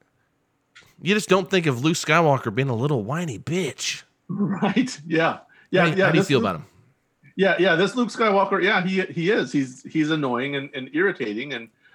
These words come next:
Speaker 2: and, yeah, and that's,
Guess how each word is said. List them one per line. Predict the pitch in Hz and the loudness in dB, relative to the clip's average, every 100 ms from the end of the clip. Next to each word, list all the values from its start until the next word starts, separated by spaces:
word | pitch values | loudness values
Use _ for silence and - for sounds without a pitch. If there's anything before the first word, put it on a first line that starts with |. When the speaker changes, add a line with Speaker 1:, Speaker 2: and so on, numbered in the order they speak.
| _ _ _ _ - | _ _ _ _ -6
Speaker 2:
and, | 147 143 139 131 135 - _ _ _ _ _ - | 0 2 2 -2 -8 -16 _ _ _ _ _ -2
yeah, | 147 196 131 147 - | 2 2 2 -2 -2
and | 165 165 165 _ - - | 0 -2 -6 _ -20 -8
that's, | 165 196 - - _ | -2 -2 -2 -18 _